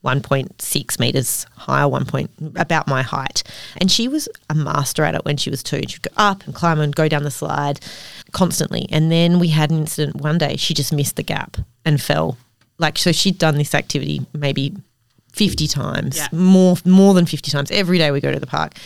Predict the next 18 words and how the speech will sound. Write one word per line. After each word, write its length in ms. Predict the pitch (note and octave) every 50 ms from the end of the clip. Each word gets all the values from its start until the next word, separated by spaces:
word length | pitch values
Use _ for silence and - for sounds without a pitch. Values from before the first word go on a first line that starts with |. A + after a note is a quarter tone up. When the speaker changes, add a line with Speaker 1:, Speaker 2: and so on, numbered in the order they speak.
| - - - - -
Speaker 1:
and 100 | - F3
she 120 | D#3 E3+ F#3
just 160 | A3+ A3+ -
fell, 300 | - - G4+ E4+ D#3+ - -
and 160 | E3+ F3 E3+
she 120 | - G3+
fell 440 | F#3+ - F#3+ F#3 F#3 F3+ F#3 F3+ F#3+ _ _
straight 340 | - - - A#3+ B3+ A#3+ -
onto 220 | G#3 G3+ F#3+ G#3+ F3+
her 120 | G3 F#3
back, 460 | - F3+ E3+ E3 - - - - - - - - - - _ _ -
like, 180 | D3+ D3 - - -
Speaker 2:
Yeah. 40 | - _
Speaker 1:
hit 180 | - - B3 A#3
her 120 | A3 G#3+
head, 400 | F3 E3+ D#3+ D#3 D3+ D3+ D3 - _ _ -
like, 120 | D#3 E3 E3 - -
bawling, 500 | G#3 G3 F#3+ F#3+ F#3 F3+ F3 E3 E3+